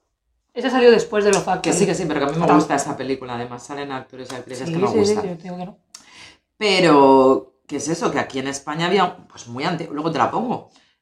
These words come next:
Speaker 2: Y, y a lo mejor aquí, se-, es que a lo mejor se celebraba bastante y no sabemos.
Speaker 1: Vale, pues puede ser. Eh, ¿y qué? Un día al año, ¿eh? Sí, te regalo todo lo que quieras, estoy más por ti.
Speaker 2: No.
Speaker 1: El resto de días, pues
Speaker 2: Pero
Speaker 1: ya vamos
Speaker 2: todo lo que
Speaker 1: viendo.
Speaker 2: quiera,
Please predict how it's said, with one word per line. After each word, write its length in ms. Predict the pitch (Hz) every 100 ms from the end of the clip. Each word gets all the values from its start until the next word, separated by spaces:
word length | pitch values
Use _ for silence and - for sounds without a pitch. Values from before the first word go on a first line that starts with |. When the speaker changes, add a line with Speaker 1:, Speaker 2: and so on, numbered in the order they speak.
| _
Speaker 2:
Y, 800 | 190 180 160 151 139 147 131 101 _ _ -
y 80 |
a 60 | 123
lo 100 | 110
mejor 220 | 107 143
aquí, 380 | 220 170 269 -
se-, 280 | _ - _ _ _
es 180 | 147 -
que 100 | -
a 40 |
lo 60 | 101
mejor 220 | - 117
se 100 | 240
celebraba 380 | 320 262 160 143
bastante 500 | 117 - 120 175 247
y 40 |
no 140 | 220
sabemos. 440 | 170 117 127 160 156
Speaker 1:
Vale, 200 | 185 190
pues 160 | 190 -
puede 220 | 208 202
ser. 340 | - 180 165 - _ _ _
Eh, 840 | 226 190 180 180 185 180 180 175 185 208 240 _ _ -
¿y 100 | 220
qué? 360 | 214 165 165 _ _ _ _
Un 220 | 226 214
día 180 | 208 202
al 80 | 196
año, 580 | 233 285 311 359 427 -
¿eh? 340 | 220 294 349 -
Sí, 380 | 202 180 - _
te 120 | 190
regalo 300 | 180 185 202
todo 140 | 202 190
lo 40 |
que 80 | 185
quieras, 180 | 247 233
estoy 160 | 240
más 140 | 233 -
por 160 | 220
ti. 100 | 220
Speaker 2:
No. 360 | 330 311 311 _ 427
Speaker 1:
El 80 | 403
resto 380 | 403 - - 349
de 120 | 330
días, 360 | 339 339 330 -
pues 140 | 208
Speaker 2:
Pero 40 | 214
Speaker 1:
ya 100 | -
vamos 200 | 254 240
Speaker 2:
todo 120 | 349
lo 60 | 370
que 100 | 277
Speaker 1:
viendo. 240 | 269 247
Speaker 2:
quiera, 300 | 285 294 277